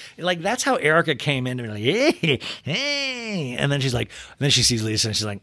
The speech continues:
"Oh, sorry, oh, sorry about that." Uh, Dorit on the talking head says, "I hope this is a good experience for Lisa." The ladies begin to embark on the jet. Dorit's like, "It's a nice plane." Diana's like, "Thank you, my love."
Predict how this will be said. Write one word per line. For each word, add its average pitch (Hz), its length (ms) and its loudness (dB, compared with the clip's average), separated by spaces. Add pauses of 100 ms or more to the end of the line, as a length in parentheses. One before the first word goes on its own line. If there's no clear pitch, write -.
(100)
"Oh, 139 360 -4
sorry, 113 400 -4
oh, 127 340 -4
sorry 131 240 -10
about 92 220 -10
that." 135 480 -10 (640)
Uh, 135 300 4
Dorit 196 260 4
on 175 60 0
the 143 40 0
talking 156 200 2
head 147 240 4
says, 127 200 -2 (220)
"I 370 280 2
hope 277 260 4
this 302 160 4
is 285 80 2
a 269 80 2
good 427 180 6
experience 480 560 6
for 339 140 4
Lisa." 294 500 4 (320)
The 143 80 2
ladies 180 320 6
begin 151 220 0
to 143 100 2
embark 131 320 0
on 127 80 -2
the 113 80 -4
jet. 156 400 0
Dorit's 127 220 -2
like, 113 180 -6
"It's 370 140 -2
a 440 60 4
nice 440 240 4
plane." 311 520 2
Diana's 156 400 0
like, 165 160 -2 (400)
"Thank 330 300 -2
you, 302 160 4
my 277 160 4
love." 269 460 4